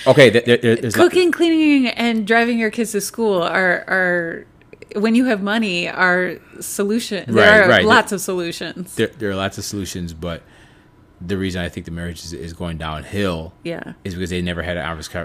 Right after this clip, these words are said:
Speaker 1: conversation about how the school part should end.
Speaker 2: Yeah.
Speaker 1: And he, going backwards, he, okay, he didn't know it was gonna be in Nashville or how far it was. Who cares?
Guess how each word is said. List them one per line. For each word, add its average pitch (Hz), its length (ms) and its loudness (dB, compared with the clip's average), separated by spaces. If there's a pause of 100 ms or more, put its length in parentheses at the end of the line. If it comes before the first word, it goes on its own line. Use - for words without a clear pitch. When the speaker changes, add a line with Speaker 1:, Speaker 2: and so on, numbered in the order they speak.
(140)
Speaker 1:
conversation 85 560 -10
about 80 260 -8
how 80 540 -8
the 82 80 -14
school - 280 -10
part 80 280 -10
should - 240 -12
end. 87 340 -6
Speaker 2:
Yeah. 160 460 -6
Speaker 1:
And 110 140 2
he, 175 380 2 (340)
going 113 180 0
backwards, 98 420 -2
he, 135 720 0 (1300)
okay, 104 180 0
he 117 140 0
didn't 117 180 0
know 107 200 2
it 101 40 0
was 92 120 -4
gonna 95 120 -6
be 90 160 -6
in 85 140 -8
Nashville 87 380 -6
or 87 80 -4
how 85 120 -4
far 87 240 -4
it 95 40 -6
was. 107 260 -4
Who 90 100 -8
cares? 87 300 -6